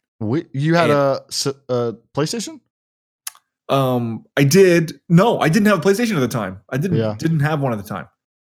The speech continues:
Speaker 1: I don't even think the
Speaker 2: Um,
Speaker 1: first one had a D V D
Speaker 2: Maybe it was
Speaker 1: player
Speaker 2: broken
Speaker 1: anyways.
Speaker 2: or whatever the case was, but I hadn't watched it at home.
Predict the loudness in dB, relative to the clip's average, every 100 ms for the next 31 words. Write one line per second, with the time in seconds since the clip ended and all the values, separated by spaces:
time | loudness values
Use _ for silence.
0 | _ -2 0 0 2 0 0 -2 -4 -6
1 | -6 -6 -10 _ _ _ _ _ _ -8
2 | -2 2 4 4 2 0 2 0 -2 -2
3 | 0 0 0 -2 -4 -2 -4 -2 -2 2
4 | 2 4 4 2 0 0 -4 -6 -8